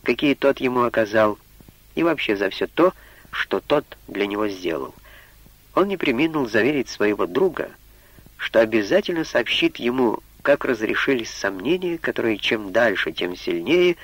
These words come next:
тревожили новобрачного. Затем Роже отбыл с молодой женой в Шампиньи.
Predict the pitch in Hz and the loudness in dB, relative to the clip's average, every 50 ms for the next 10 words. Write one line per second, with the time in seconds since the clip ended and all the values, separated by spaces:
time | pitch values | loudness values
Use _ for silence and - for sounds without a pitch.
0 | - - - - - - - - 117 117 107 98 123 147 139 135 131 123 123 113 | -20 -20 -20 -20 -20 -12 -4 0 2 2 4 4 4 2 2 2 2 0 0 0
1 | 107 113 104 101 98 95 95 90 87 82 - - - - - - - - _ _ | 0 -2 0 0 0 -2 -2 -4 -4 -4 -8 -10 -8 -8 -10 -10 -12 -16 _ _
2 | - - - - - - - - - - - _ - - - 104 107 123 - 175 | -20 -20 -20 -20 -20 -20 -20 -20 -20 -20 -20 _ -14 -8 -6 -2 -2 2 2 4
3 | 170 151 139 135 127 120 135 139 131 - - - 120 120 113 113 104 113 107 101 | 4 4 4 2 2 4 4 2 2 2 0 0 0 0 0 0 0 2 2 2
4 | - - - - - - - - 92 101 104 107 101 104 101 95 92 90 98 95 | 0 -2 -8 -14 -20 -16 -8 -4 -2 0 0 2 2 0 0 0 0 0 -2 -2
5 | 95 113 127 120 110 - - - - 107 104 98 - 101 98 92 85 80 76 71 | 0 0 0 0 0 -2 -4 -2 -2 -2 -4 -4 -6 -6 -6 -6 -8 -12 -10 -10
6 | 67 62 | -12 -12